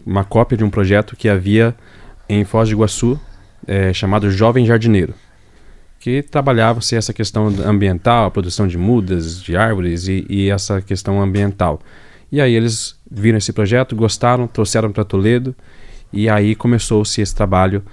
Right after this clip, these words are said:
é, aí há dezenove anos, é, no município, trabalhando com adolescentes, é, a temática do meio ambiente,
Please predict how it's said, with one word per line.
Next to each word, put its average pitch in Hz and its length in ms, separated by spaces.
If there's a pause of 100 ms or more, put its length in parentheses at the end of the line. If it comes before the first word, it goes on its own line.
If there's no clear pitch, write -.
(200)
é, 90 640
aí 90 120
há 90 60
dezenove 95 560
anos, 95 420 (320)
é, 92 220
no 95 100
município, 95 540
trabalhando 92 380
com 101 120
adolescentes, 98 840 (420)
é, 90 760 (520)
a - 80
temática 117 600 (120)
do 104 120
meio 101 120
ambiente, 98 880